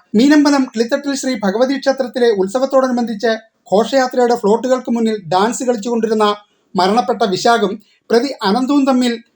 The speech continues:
വാക്കേറ്റമുണ്ടാവുകയും സംഘർഷത്തിൽ കലാശിക്കുകയുമായിരുന്നു. അനന്തു കയ്യിൽ കരുതിയിരുന്ന കത്തി ഉപയോഗിച്ച് വിശാഖിനെ വയറിലും നെഞ്ചിലും നിരവധി തവണ കുത്തി. നെഞ്ചിന്റെ ഇടതുഭാഗ താഴത്തിലുണ്ടായ മുറിവാണ് മരണകാരണമെന്ന് പോലീസ് പറഞ്ഞു. ആക്രമണത്തിൽ പരിക്കേറ്റ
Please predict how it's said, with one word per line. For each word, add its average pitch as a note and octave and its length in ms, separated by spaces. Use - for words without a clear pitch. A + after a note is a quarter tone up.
വാക്കേറ്റമുണ്ടാവുകയും A#3+ 1000
സംഘർഷത്തിൽ A3+ 480
കലാശിക്കുകയുമായിരുന്നു. G3+ 1000
അനന്തു G3 360
കയ്യിൽ G3 280
കരുതിയിരുന്ന G3+ 500
കത്തി F#3+ 320
ഉപയോഗിച്ച് G3+ 420
വിശാഖിനെ G#3 420
വയറിലും G#3 480
നെഞ്ചിലും G3 420
നിരവധി G#3+ 400
തവണ G3 200
കുത്തി. F#3 340
നെഞ്ചിന്റെ G3 420
ഇടതുഭാഗ G3+ 460
താഴത്തിലുണ്ടായ G#3 720
മുറിവാണ് G3+ 440
മരണകാരണമെന്ന് A#3+ 800
പോലീസ് A#3 360
പറഞ്ഞു. F#3+ 300
ആക്രമണത്തിൽ G3+ 580
പരിക്കേറ്റ G#3 340